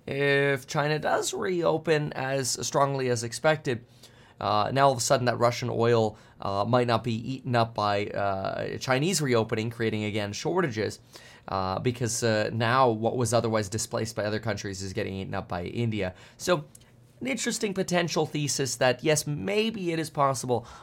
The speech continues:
uh, oil could still take up to that hundred dollar range. Personally, again, I don't think so. I'm not a big believer that, uh, oil prices are going to run. I think we'll, we'll end up relatively stable.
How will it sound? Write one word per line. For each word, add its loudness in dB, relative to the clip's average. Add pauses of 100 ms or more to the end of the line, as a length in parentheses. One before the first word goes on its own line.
uh, 6
oil 4
could -4
still 2
take -2
up -2
to -2
that -4
hundred -2
dollar 0
range. -6 (100)
Personally, -6
again, 0 (360)
I -4
don't -6
think 0
so. 4 (180)
I'm -8
not 2
a -2
big -4
believer 0
that, 0
uh, -4
oil 0
prices -6
are -8
going -6
to -6
run. 4
I -2
think -10
we'll, -6
we'll -6
end 0
up -6
relatively -4
stable. -2